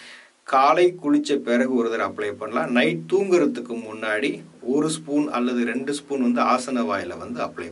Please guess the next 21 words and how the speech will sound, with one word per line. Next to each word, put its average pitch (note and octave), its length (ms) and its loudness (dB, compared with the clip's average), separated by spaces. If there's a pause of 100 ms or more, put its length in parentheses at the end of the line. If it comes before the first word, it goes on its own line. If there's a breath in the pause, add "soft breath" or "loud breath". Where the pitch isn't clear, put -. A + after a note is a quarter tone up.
பண்ணலாம். - 240 -16 (440 soft breath)
இதெல்லாம் D3+ 500 4
தான் F3 140 4
அதுக்கு C3 280 0
வந்து B2 200 2
மூலத்துக்கு B2+ 540 -2
ஒரு B2+ 280 0
தீர்வா C3 300 0
நம்ம G#2 240 -6
வந்து A#2 260 -2
எடுத்துக்கலாம். - 420 -10 (520 loud breath)
இன்னொரு G3+ 380 4
விஷயம் C#3+ 400 0
பார்க்குறோம். A2+ 540 -4 (380 loud breath)
சப்போஸ் G3 460 6
இந்த D3 160 -2
மூலம் D3+ 420 2
அதிகமாகும் C3+ 800 4
பொழுது, A#2 460 -2 (340)
பிரச்சனை C#3+ 600 2
வந்து B2+ 640 2